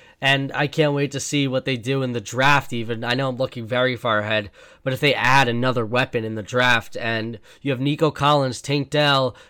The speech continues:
you s-, keep Dalton Schultz at tight end, and then instead of Robert Woods, b-, because he's getting older,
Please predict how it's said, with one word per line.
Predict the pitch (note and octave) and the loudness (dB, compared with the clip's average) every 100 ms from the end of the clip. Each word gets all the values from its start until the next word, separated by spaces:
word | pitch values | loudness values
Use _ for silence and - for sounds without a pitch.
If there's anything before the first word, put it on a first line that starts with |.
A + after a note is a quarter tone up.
| - | -12
you | A#2 | -10
s-, | - | -10
keep | - D3+ - | -6 -4 2
Dalton | D3+ D3 C#3+ | 2 0 -4
Schultz | D3+ D3 | -4 -4
at | C3+ | -6
tight | D#3 D3 | 0 2
end, | D#3 C3+ - - - | 2 0 -6 -18 -4
and | C3+ | -2
then | C3+ C3 C3 | 0 -4 -6
instead | - C#3 | -4 0
of | B2+ | 0
Robert | C3+ B2+ B2+ | 2 0 0
Woods, | C3 C#3+ A#2+ | -2 -2 -4
b-, | G#2 A2+ - | -12 -20 -16
because | - B2+ C3 A2+ | -6 -2 -2 -2
he's | A#2 | -2
getting | A#2+ A#2+ B2+ | 0 0 2
older, | D3 C3+ B2+ | 2 4 0